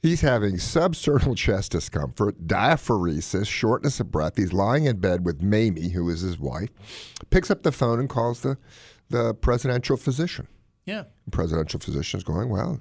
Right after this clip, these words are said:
Speaker 1: Ike's having a heart attack." <laughs> And you know what his recommendation was?
Speaker 2: No.
Speaker 1: "Snuggle up to Mamie and fall asleep." Okay?
Speaker 2: Okay.
Speaker 1: Why was that? You couldn't do anything about it.
Speaker 2: Uh,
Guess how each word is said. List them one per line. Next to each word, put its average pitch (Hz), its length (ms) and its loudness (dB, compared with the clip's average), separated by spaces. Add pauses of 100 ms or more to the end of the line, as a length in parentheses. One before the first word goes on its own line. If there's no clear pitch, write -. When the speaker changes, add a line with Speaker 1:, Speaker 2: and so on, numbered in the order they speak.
Speaker 1:
Ike's 101 240 -4
having 113 260 -2
a - 40 0
heart - 180 2
attack." - 600 -6
<laughs> - 60 -20 (520)
And 95 120 0
you 101 60 2
know 104 160 4
what 110 100 2
his 107 440 0
recommendation 104 720 0
was? 160 280 -8 (200)
Speaker 2:
No. 127 160 -12 (720)
Speaker 1:
"Snuggle 196 760 4
up 175 200 6
to 143 120 6
Mamie 156 680 6
and 107 360 4
fall 147 420 4
asleep." 143 600 2 (840)
Okay? 104 200 0
Speaker 2:
Okay. 135 180 2 (460)
Speaker 1:
Why 95 260 2
was 120 160 0
that? - 300 -4 (400)
You 120 80 -4
couldn't 220 220 4
do 311 100 6
anything 320 320 4
about 78 240 -6
it. - 80 -18
Speaker 2:
Uh, - 360 -20